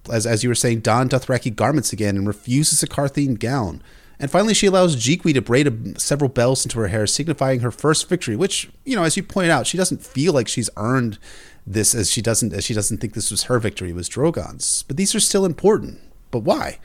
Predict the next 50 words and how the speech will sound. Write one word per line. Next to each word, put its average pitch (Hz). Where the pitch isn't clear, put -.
For 196
one, 208
I 156
think -
it 185
demonstrates 175
that 120
Dany 135
is 117
opting 123
to 117
live 117
like 120
her 107
people, 101
not 123
an 165
exalted 143
princess 127
who 127
is 107
literally 135
borne 120
upon 110
their 110
backs 98
and 101
carried 110
around 98
everywhere. 80
She'll -
face 185
the 147
same 165
dangers 143
as 117
they 143
face, 131
which -
contrasts, 202
of 147
course, 135
with 151
Cersei 143
ordering 127
Joffrey 110
withdrawn 98
from 98
the 95
walls. 95